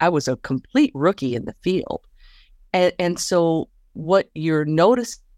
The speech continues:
in that balance, when you ask about how did I achieve the balance, number one, I achieved the balance by becoming an expert in the field as soon as I started it. So I didn't start out and fake it till you make it. I immediately got in,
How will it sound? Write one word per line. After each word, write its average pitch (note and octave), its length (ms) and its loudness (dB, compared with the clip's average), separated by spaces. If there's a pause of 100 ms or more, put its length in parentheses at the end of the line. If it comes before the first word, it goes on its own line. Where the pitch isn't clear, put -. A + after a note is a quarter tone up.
in D3 220 2
that C3 240 -2
balance, D3 400 2
when C#3 80 -4
you C3+ 60 -2
ask C#3+ 160 -4
about C3 100 -4
how D3+ 140 -2
did D3 120 -2
I C3 60 2
achieve B2+ 240 -6
the A#2+ 80 -6
balance, C#3+ 420 0 (680)
number D#3+ 200 0
one, D3+ 480 0 (360)
I D3+ 100 2
achieved G3 360 -2
the D#3 60 0
balance D3+ 420 0
by C3+ 320 -2
becoming E3 600 -2
an C#3+ 160 4
expert C#3+ 460 -2
in C3+ 160 0
the B2+ 80 -2
field C3+ 560 -2 (260)
as D3 140 0
soon F3+ 280 2
as D3 140 -2
I B2+ 80 0
started B2+ 560 -6
it. - 140 -16 (400)
So F3 180 0
I F3+ 160 4
didn't A3 240 0
start E3+ 480 0
out D3 420 0
and C#3 200 -2
fake D3+ 200 0
it - 140 -4
till C#3+ 140 -4
you C3 80 -4
make D3 240 -2
it. - 180 -6
I C#3 120 -2
immediately D3 720 0
got C3 240 0
in, B2+ 260 -6